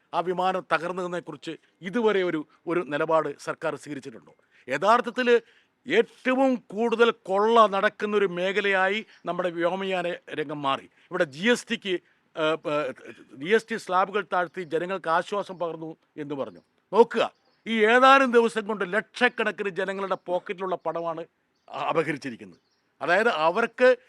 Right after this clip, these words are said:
ഒരു രണ്ട് വർഷം കൊണ്ട് കിട്ടണ ആശ്വാസം ഒറ്റ ദിവസം കൊണ്ട് അവരുടെ പോക്കറ്റിൽ നിന്ന് വലിച്ചെടുക്കുന്ന വിദ്യയാണ് ഈ ഗൂഢാലോചന എന്ന് പറയുന്നത്. ഇനി കണ്ണൂർ എയർപോർട്ടിനെ കുറിച്ച് ഞങ്ങൾ എത്ര കാലമായി പറയുന്നു?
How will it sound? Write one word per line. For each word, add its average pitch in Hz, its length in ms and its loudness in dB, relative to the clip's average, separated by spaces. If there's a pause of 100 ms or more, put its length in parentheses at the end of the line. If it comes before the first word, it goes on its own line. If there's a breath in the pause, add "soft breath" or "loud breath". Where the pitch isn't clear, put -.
(160 soft breath)
ഒരു 202 180 0
രണ്ട് 247 340 2 (120)
വർഷം 233 380 2
കൊണ്ട് 214 200 -6 (120)
കിട്ടണ 208 240 -6 (180)
ആശ്വാസം 196 520 -4 (320 loud breath)
ഒറ്റ - 260 4 (160)
ദിവസം 226 320 2
കൊണ്ട് 175 160 -6 (260)
അവരുടെ 185 280 -2
പോക്കറ്റിൽ 180 340 -6
നിന്ന് 175 220 -6
വലിച്ചെടുക്കുന്ന 165 600 -6 (320 soft breath)
വിദ്യയാണ് 156 460 -4
ഈ - 80 -14
ഗൂഢാലോചന 139 480 -4
എന്ന് 120 140 -12
പറയുന്നത്. 95 260 -16 (260 soft breath)
ഇനി 190 120 -2 (100)
കണ്ണൂർ 226 380 2
എയർപോർട്ടിനെ 196 480 -4
കുറിച്ച് 180 260 -12
ഞങ്ങൾ 170 200 -8
എത്ര 180 220 -8
കാലമായി 156 380 -6
പറയുന്നു? 120 280 -12